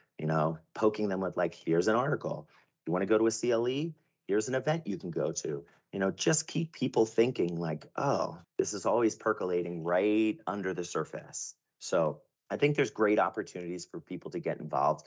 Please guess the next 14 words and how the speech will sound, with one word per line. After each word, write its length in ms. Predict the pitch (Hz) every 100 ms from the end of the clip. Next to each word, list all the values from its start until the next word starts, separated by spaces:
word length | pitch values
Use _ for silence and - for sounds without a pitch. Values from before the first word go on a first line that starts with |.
| - - -
but 120 | 73
they 100 | 85
just 320 | 80 92 -
need 220 | 87 85 80
to 60 |
keep 220 | 80 85 82
thinking, 480 | 78 76 78 69 - - - _
"This 200 | 92 82
is 100 | 87
my 160 | 80 71
responsibility." 920 | 71 - 69 67 - 76 69 65 - _ -
It's 160 | - -
everybody's 540 | 101 117 104 104 92
responsibility. 800 | 85 - 71 73 - 76 71 76